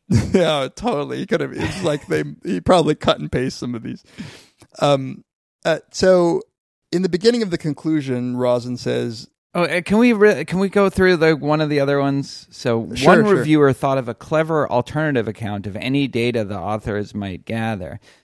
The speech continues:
Speaker 2: The reviewer noted evidence for a theater tradition on Earth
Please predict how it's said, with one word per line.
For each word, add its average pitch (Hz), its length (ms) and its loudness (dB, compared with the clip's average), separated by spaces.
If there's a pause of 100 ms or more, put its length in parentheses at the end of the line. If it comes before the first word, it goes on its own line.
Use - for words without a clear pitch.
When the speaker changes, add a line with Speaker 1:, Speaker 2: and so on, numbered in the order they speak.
Speaker 2:
The 113 100 -2
reviewer 139 680 2
noted 127 420 2
evidence 127 560 0
for 117 320 2
a 113 140 -2
theater 120 580 2
tradition 98 640 -2
on 92 200 -4
Earth 92 380 -6